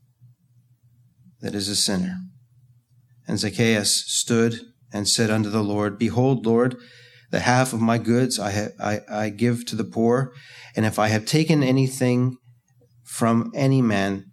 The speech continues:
by false accusation, I restore him fourfold." And Jesus said unto him, "This day is salvation come to this house, for as much as he also is a son of Abraham, for the Son of Man is come to seek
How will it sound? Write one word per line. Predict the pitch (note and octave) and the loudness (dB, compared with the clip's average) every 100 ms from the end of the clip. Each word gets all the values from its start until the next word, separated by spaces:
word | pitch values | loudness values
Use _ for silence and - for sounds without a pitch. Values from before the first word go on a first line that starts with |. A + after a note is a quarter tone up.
| - | -4
by | G#2+ | -2
false | G#2 B2 A#2+ A#2+ | 0 2 2 2
accusation, | A2 A2 A#2 G2+ F#2+ - G2+ F#2+ F#2 _ _ | -2 -2 -2 -2 -2 -4 -4 -6 -8 _ _
I | F#2+ A2 | -2 0
restore | G#2+ - A2+ G#2+ | 2 0 -2 -2
him | G2+ G2 | -2 -4
fourfold." | F#2 B2 A#2+ - - - - _ _ _ _ _ _ _ _ | -2 -4 -4 -10 -18 -20 -20 _ _ _ _ _ _ _ _
And | G#2 G#2 | -2 0
Jesus | G#2 G#2+ A2+ - | 2 2 2 2
said | A2+ | 2
unto | A2+ G#2+ | 0 0
him, | F#2 F#2 F#2+ F#2 - _ _ _ | 0 0 0 -4 -14 _ _ _
"This | A2+ B2+ D3+ - | -2 2 2 0
day | - A2+ G#2 G2 F#2 F#2+ | -2 0 0 0 -4 -8
is | - G#2 - | -6 -2 0
salvation | G#2+ G2+ G#2 - G#2+ | 0 0 0 0 -2
come | F#2+ G#2+ G#2 | -2 -2 -2
to | G2 | -2
this | F#2 G2+ - | -4 -4 -4
house, | F#2 F#2 F#2 - - - - - - - | -4 -4 -4 -6 -10 -20 -20 -20 -20 -14
for | - A2+ | -2 0
as | G#2+ | 2
much | A2 B2 B2+ | 2 2 2
as | A2+ G2 | 0 0
he | B2 A#2 A#2 | 0 0 2
also | B2 A#2+ - A#2 | 2 2 2 0
is | A2 G2+ | 0 -2
a | G2+ | -2
son | - A2+ | 0 2
of | A2+ G#2+ | 0 0
Abraham, | A2 G2 F#2 F#2+ F#2+ F#2 - _ - - _ | 0 0 -2 -2 -4 -6 -12 _ -20 -20 _
for | - | -8
the | G#2 | -2
Son | G2+ - B2 | 0 2 2
of | A#2+ | 2
Man | A2 G#2+ G#2 G#2 G#2 - _ - | 2 0 2 0 -4 -14 _ -12
is | G#2 - | -8 -6
come | A#2 G#2+ | -2 -2
to | G2+ | 0
seek | - - B2 | 0 2 0